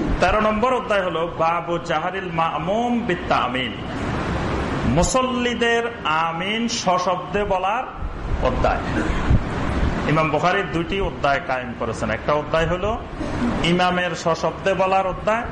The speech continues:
আর একটা হলো মুসল্লির, মুক্তাদির সশব্দে বলার অধ্যায়। আর ইমাম বুখারী রাহিমাহুল্লাহর, তিনি যে অধ্যায়টি কায়েম করবেন, মানে, যেটা, যেই শিরোনামে তিনি অধ্যায়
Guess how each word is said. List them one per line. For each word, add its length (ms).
আর 140
একটা 280
হলো 400
মুসল্লির, 680
মুক্তাদির 680
সশব্দে 600
বলার 300
অধ্যায়। 300
আর 300
ইমাম 260
বুখারী 360
রাহিমাহুল্লাহর, 720
তিনি 260
যে 360
অধ্যায়টি 600
কায়েম 500
করবেন, 420
মানে, 200
যেটা, 460
যেই 280
শিরোনামে 840
তিনি 180
অধ্যায় 540